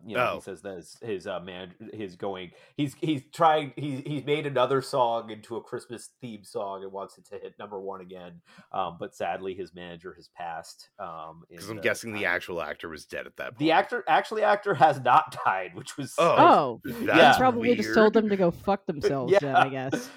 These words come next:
Speaker 1: Yeah,
Speaker 2: That's
Speaker 1: the actual
Speaker 2: super
Speaker 1: act-
Speaker 2: weird.
Speaker 1: Yeah, I was, I thought that was weird because, like, Alan Rickman had passed at this point, so that's why him and, uh, Emma Thompson do not show up. But, um, but yeah,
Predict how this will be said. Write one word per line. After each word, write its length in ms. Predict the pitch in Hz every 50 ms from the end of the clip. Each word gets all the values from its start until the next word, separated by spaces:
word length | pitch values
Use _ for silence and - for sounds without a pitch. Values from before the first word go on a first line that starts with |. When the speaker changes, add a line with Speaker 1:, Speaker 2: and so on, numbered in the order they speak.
| 170 -
Speaker 1:
Yeah, 180 | - 151 143 147
Speaker 2:
That's 40 | 139
Speaker 1:
the 40 | 135
actual 260 | 143 165 170 - 220 240
Speaker 2:
super 180 | 214 202 196
Speaker 1:
act- 80 | 120 120
Speaker 2:
weird. 400 | 120 123 120 110 104 85 - 175
Speaker 1:
Yeah, 320 | 180 175 160 151 151 147 -
I 180 | - 143 160 190
was, 200 | 196 196 180 180 -
I 120 | 147 165 175
thought 200 | - 202 196 196
that 140 | 196 190
was 120 | 190 185 175
weird 320 | 170 185 190 185 147 135
because, 220 | 123 123 135 139 135
like, 220 | 147 139 135 120 -
Alan 280 | 151 170 185 190 175
Rickman 320 | 170 190 190 - 160 151 123
had 200 | 117 117 113 -
passed 340 | - 107 101 98 95 - _
at 80 | - -
this 160 | 98 - -
point, 400 | _ - 90 82 80 80 73 _
so 400 | - 110 104 98 95 95 95 -
that's 220 | 110 107 101 95 -
why 300 | - 110 110 107 101 98
him 460 | 92 - - 117 110 110 104 104 104 98
and, 360 | 69 98 98 95 95 92 -
uh, 200 | - 95 95 92 -
Emma 160 | - 104 101 85
Thompson 440 | _ - 98 92 90 _ - 95
do 120 | 82 90 87 85
not 240 | 80 85 87 - -
show 220 | - - 78 73 76
up. 160 | 73 - _ _ _ _ _ - - _ _ _ -
But, 300 | 98 90 82 78 78 76 _ -
um, 500 | 87 82 80 80 78 78 78 78 78 78 76 76 82 82 _ _ _ _ _ _ _ _
but 260 | - 87 82 82 80 _ _
yeah, 360 | 104 101 110 107 90 76 71